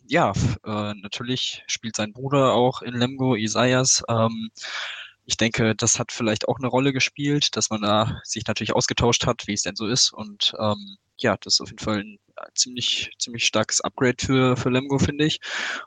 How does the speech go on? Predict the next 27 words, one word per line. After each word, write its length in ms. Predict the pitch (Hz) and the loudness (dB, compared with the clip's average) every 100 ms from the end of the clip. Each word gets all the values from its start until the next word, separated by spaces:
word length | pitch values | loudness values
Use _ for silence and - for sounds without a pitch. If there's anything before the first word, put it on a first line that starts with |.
| _ | _
Und 540 | 120 117 117 117 - | 2 2 2 -4 -4
dazu 260 | 113 - 123 | -2 -2 -2
kommt 280 | - 113 107 | -2 -2 -2
noch 280 | 107 - - | -4 -2 -2
Marcel 360 | 110 - 101 | 0 2 0
Timm 300 | - 143 147 | 0 -4 -4
von, 340 | - 120 107 104 101 101 | -4 -2 -2 -4 -12 -8
äh, 280 | - 98 101 | -2 -2 -2
vom 200 | 107 110 | -4 -4
H 60 | |
S 120 | 104 | -2
C 120 | - - | -2 0
Coburg, 460 | 143 147 156 - - - - - - - _ - | 2 4 2 0 -8 -18 -14 -14 -14 -18 _ -2
der 360 | 113 107 107 - | 2 4 4 4
auch, 320 | 104 107 - | 2 0 -2
äh, 400 | 113 107 107 - | 0 2 0 -2
im 100 | 110 | -2
Sommer 520 | 117 120 117 117 117 - | 0 2 2 2 -2 -8
mit 180 | 113 - | -4 2
der 240 | 101 101 | 2 2
Junioren-Nationalmannschaft 1500 | 107 113 110 120 113 - 113 110 117 117 113 117 107 - - | 0 -6 -4 -2 -4 -8 -6 -4 -4 -2 0 0 0 -4 -4
bei 100 | 110 | 0
der 100 | 104 | 2
Weltmeisterschaft 640 | 110 131 123 120 - 107 - | 0 0 0 0 -2 -4 -6
aufgelaufen 560 | 127 - 120 117 - | -6 -4 -2 -2 -4
ist 300 | 123 123 - | -4 -2 -4
und 580 | - 107 104 104 - - | -4 -12 -12 -12 -8 -8